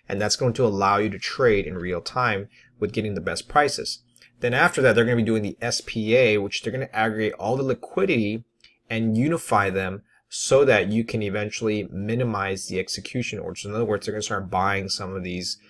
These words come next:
um, pools so that any large institution that wants to buy them can do it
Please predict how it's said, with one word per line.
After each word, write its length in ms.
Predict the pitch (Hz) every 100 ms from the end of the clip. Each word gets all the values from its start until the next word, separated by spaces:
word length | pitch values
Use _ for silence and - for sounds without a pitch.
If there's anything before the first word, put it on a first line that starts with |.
| - _ -
um, 480 | 90 92 90 87 - _ -
pools 720 | - 156 147 104 98 - - _
so 260 | - - 123
that 220 | 107 98
any 160 | 107 135
large 300 | 131 117 117
institution 460 | 107 - 117 -
that 120 | 101 90
wants 180 | 95
to 60 | -
buy 200 | 92 107
them 100 | 104
can 160 | - 90
do 100 | 92
it 160 | -